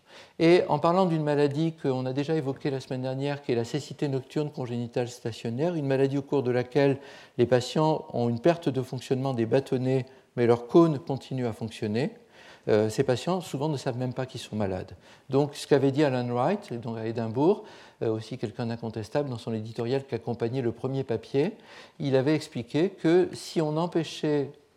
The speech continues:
les, si on préservait les photorécepteurs à cône, on empêcherait les un million et demi de malades à peu près estimés dans le monde à atteindre cette maladie de devenir aveugles. Donc, on transformerait une maladie grave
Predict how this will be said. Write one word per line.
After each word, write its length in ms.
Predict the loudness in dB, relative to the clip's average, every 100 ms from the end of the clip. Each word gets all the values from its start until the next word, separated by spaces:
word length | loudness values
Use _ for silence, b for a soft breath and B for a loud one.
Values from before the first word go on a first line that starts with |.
| _ -8
les, 420 | -2 0 0 -2
si 120 | -4
on 100 | -6
préservait 460 | -4 -2 -2 0 0
les 100 | 0
photorécepteurs 640 | -4 -6 -6 -6 -4 -2
à 80 | -2
cône, 320 | 2 2 2 B B B -6
on 120 | -2
empêcherait 420 | 0 0 2 2
les 100 | 2
un 80 | 2
million 280 | 0 0 0
et 60 |
demi 140 | 0 -2
de 60 |
malades 360 | -2 0 2 0
à 40 |
peu 120 | -2 -6
près 200 | -4 -4
estimés 320 | -4 -4 -2
dans 120 | -2
le 60 | -2
monde 220 | -2 -2
à 40 |
atteindre 260 | -2 -2 -6
cette 200 | -6 -4
maladie 320 | -2 -2 -2
de 100 | -2
devenir 360 | -2 -4 -4 -4
aveugles. 340 | 2 2 2
Donc, 180 | -2 -4
on 80 | -6
transformerait 540 | -6 -4 -2 0 -2
une 60 | 0
maladie 340 | 0 0 -2
grave 340 | 2 2 2